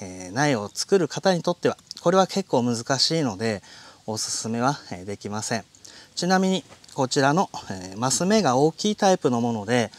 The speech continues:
えー、キャベツを例にですね、えー、どのように苗が、えー、育つかという大きさの方をご覧いただければと思います。では、こちらの方で、えー、種をまいた、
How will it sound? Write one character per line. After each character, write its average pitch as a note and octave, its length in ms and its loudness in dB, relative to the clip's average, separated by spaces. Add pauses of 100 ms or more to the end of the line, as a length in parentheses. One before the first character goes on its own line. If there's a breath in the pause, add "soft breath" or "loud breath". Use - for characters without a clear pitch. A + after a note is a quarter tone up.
(300 loud breath)
え G2 100 -10
ー、 - 60 -20
キ - 120 0
ャ G3+ 40 4
ベ G#3+ 140 4
ツ - 160 -6
を G#2 180 -4
例 B2+ 200 2
に F2+ 120 -10
で E2+ 140 -14
す - 140 -10
ね、 C#3+ 260 -2
え F#2 120 -14
ー、 G2 40 -14
ど D#3 140 2
の E3+ 140 2
よ E3 160 4
う - 20 0
に C3 140 2
苗 B2 220 4
が、 A#2 160 0 (120)
え G#2+ 60 -8
ー、 - 180 -4 (120)
育 F#3 80 0
つ - 40 -8
か D3+ 160 0
と A#2+ 100 -2
い A#2+ 140 0
う G#2+ 100 -6
大 E3 200 0
き - 100 -10
さ E3 140 2
の E3 100 -2
方 D#3 260 6
を A2 80 2
ご A#2 80 -6
覧 A#2+ 180 0
い A#2 60 -4
た B2+ 160 -4
だ A#2+ 140 -2
け C3 100 -6
れ C3+ 80 -2
ば D3+ 140 0
と - 80 -8
思 F#2+ 100 -10
い E2+ 60 -16
ま - 140 -16
す。 - 300 -10 (540 loud breath)
で G#3 60 0
は、 D#3+ 180 2
こ C#3 100 -2
ち C3 140 -2
ら A#2+ 160 2
の A2+ 80 -4
方 G#2 240 -2
で、 D3+ 220 2
え A#2 100 -4
ー、 A2 60 -4
種 C#3 240 6
を A#2 80 0
ま C3+ 120 4
い D#3 60 0
た、 G#2 160 -2